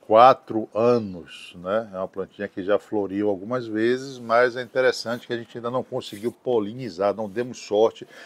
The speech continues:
de ter duas plantas, é, florindo ao mesmo tempo, apesar de termos mais duas plantinhas deste mesmo porte, deste mesmo tamanho.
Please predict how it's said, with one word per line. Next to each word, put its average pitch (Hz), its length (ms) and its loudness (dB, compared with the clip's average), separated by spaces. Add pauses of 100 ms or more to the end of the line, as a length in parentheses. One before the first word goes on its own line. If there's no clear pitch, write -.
(140)
de 107 140 -4
ter 113 320 0
duas 127 500 2
plantas, 104 640 -6 (400)
é, 98 400 0
florindo 120 720 0
ao 113 160 4
mesmo 98 520 -4
tempo, 104 380 -8 (140)
apesar 104 460 0
de 104 100 -6
termos 101 480 -4
mais 101 300 -4
duas 127 720 -2 (560)
plantinhas 104 680 -4
deste 104 440 -2
mesmo 107 360 -4
porte, 110 400 0
deste 110 380 -4
mesmo 101 380 -8
tamanho. 98 500 -16